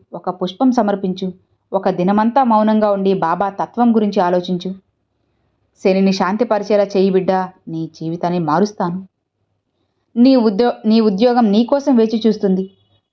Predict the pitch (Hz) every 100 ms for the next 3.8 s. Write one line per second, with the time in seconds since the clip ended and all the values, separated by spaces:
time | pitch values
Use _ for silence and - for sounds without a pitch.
0 | - 302 320 320 294 285 262 254 247 214
1 | 226 247 233 226 - 180 170 180 - 190
2 | 214 214 196 180 190 _ _ - 254 262
3 | 202 202 269 294 311 285 233